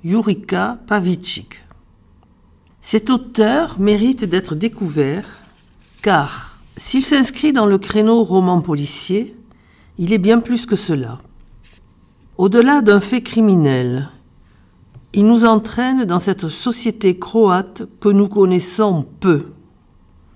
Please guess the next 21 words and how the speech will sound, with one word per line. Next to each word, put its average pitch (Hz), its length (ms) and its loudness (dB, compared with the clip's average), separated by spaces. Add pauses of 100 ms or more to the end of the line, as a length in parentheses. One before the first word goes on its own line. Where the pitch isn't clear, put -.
(120)
On 165 120 -6
peut 240 160 4
parler 214 340 0
d'études 196 340 -2
sociologiques, 165 840 -2
l'air 147 320 -4
de 143 80 -4
rien. 135 320 -6 (920)
Le 160 80 -6
sujet 233 360 -2
du 202 140 0
roman 180 640 2 (180)
est 165 160 -4
assez 226 180 0
simple. 135 600 -6 (1000)
Il 190 100 -2
s'agit 247 500 2
d'une 175 220 2
jeune 214 300 2
femme, 135 500 -6
Bruna, 185 640 2